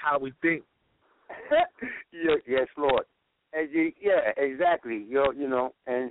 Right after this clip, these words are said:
Speaker 2: and the, the way you convey that thought was, was very well put, Lord. I, I, it sparked a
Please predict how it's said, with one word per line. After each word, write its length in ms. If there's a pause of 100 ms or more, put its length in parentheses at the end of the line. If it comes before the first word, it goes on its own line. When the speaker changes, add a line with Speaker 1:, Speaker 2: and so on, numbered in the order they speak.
Speaker 2:
and 340 (140)
the, 300
the 80
way 180
you 180
convey 460
that 180 (100)
thought 280
was, 260
was 400
very 360 (360)
well 280 (100)
put, 280
Lord. 260
I, 180 (120)
I, 260 (400)
it 120 (120)
sparked 340
a 60